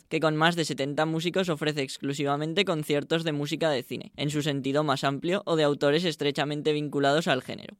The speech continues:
Esta orquesta inició su trayectoria con homenajes a John Williams, para ahora no centrarse únicamente en un compositor, sino en las mejores bandas sonoras que van surgiendo. Esta actuación también es conocida por sus apariciones en programas como El Hormiguero, donde actuaron delante de Harrison Ford.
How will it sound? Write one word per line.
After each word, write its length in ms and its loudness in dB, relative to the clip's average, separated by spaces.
Esta 240 2
orquesta 380 4
inició 260 2
su 120 -4
trayectoria 580 2
con 140 0
homenajes 460 0
a 120 2
John 240 0
Williams, 480 -4
para 220 8
ahora 260 6
no 120 0
centrarse 460 0
únicamente 520 0
en 100 2
un 100 0
compositor, 640 -2
sino 220 -2
en 100 2
las 140 4
mejores 380 0
bandas 300 0
sonoras 400 0
que 100 2
van 160 0
surgiendo. 560 -4
Esta 220 0
actuación 520 2
también 220 2
es 140 -2
conocida 440 0
por 140 2
sus 160 -2
apariciones 560 0
en 140 -4
programas 500 2
como 220 -2
El 60 2
Hormiguero, 500 0
donde 220 -2
actuaron 520 2
delante 400 2
de 140 2
Harrison 420 0
Ford. 220 -10